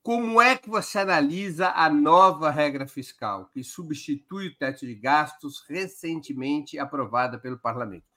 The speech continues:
Se eu bem entendi, na sua lógica,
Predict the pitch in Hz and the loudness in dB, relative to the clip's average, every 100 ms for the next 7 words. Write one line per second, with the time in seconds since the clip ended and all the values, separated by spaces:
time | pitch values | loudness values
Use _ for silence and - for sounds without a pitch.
0 | _ _ - 185 170 147 147 143 160 147 | _ _ -2 2 4 6 4 4 0 0
1 | 135 190 233 226 113 104 - - 135 151 | -2 -6 -8 -12 -10 -12 -12 -8 -2 0
2 | 160 139 135 131 143 165 | 4 6 4 0 -8 -8